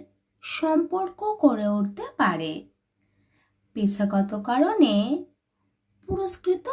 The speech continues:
হতে পারেন। জীবিকার ক্ষেত্রে মাসটি ভালো যাবে। আপনার শুভ সংখ্যা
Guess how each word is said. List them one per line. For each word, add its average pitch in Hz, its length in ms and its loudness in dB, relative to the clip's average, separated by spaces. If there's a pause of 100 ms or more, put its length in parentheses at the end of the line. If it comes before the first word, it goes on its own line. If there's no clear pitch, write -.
হতে 285 260 4 (100)
পারেন। 165 360 -2 (1400)
জীবিকার 180 640 -2
ক্ষেত্রে 302 460 2 (800)
মাসটি 359 500 -4 (160)
ভালো 247 260 4 (120)
যাবে। 165 340 0 (1600)
আপনার 180 460 -6 (100)
শুভ 185 200 -2 (220)
সংখ্যা 262 500 2